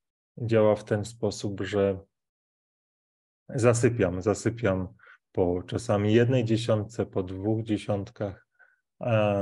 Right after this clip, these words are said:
czasami, czasami jest tak, że po całym różańcu nie zasnę, ale to już są, e, powiedzmy, rzadkie, rzadkie sytuacje, które mnie skłaniają do tego, że to jest właśnie być może czas, żeby trwać w milczeniu, e, trwać w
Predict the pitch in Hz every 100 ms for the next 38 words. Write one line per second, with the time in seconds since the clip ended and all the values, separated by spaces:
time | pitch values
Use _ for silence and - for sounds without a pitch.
0 | 98 - - 107 101 104 104 107 117 120
1 | 117 127 135 135 120 123 117 117 120 120
2 | 117 117 110 113 113 110 110 117 113 107
3 | 113 107 - 98 - _ _ _ _ _
4 | - 123 120 117 123 120 113 - 107 104
5 | 107 110 110 107 107 107 107 107 110 110
6 | 110 107 104 107 - 104 113 110 - 104
7 | 107 110 110 104 - 101 110 - 107 104
8 | 104 - 131 139 _ _ _ _ _ -
9 | 151 151 151 - 147 139 143 143 143 139
10 | 127 113 131 117 117 131 120 127 117 127
11 | 117 - - 120 117 120 113 117 113 110
12 | 110 104 110 101 107 104 - - 107 98
13 | 101 104 98 - 104 98 101 101 _ _
14 | _ _ - 123 107 101 95 - - 110
15 | 104 98 95 101 101 101